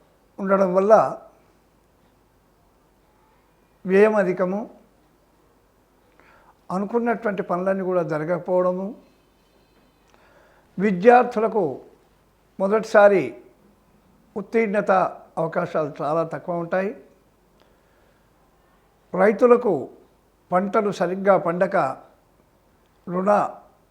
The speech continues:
బాధలు ఎక్కువ ఉంటాయి, అదేవిధంగా చేలకు క్రిమికీటకాలు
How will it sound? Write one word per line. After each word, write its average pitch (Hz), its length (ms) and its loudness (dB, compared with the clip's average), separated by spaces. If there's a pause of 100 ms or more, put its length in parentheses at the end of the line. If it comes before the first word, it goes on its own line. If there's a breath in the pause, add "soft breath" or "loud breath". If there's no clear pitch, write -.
(460)
బాధలు 180 420 4
ఎక్కువ 180 260 0
ఉంటాయి, 180 260 -2 (320)
అదేవిధంగా 202 480 0 (1700 soft breath)
చేలకు 240 420 6 (160)
క్రిమికీటకాలు 214 720 2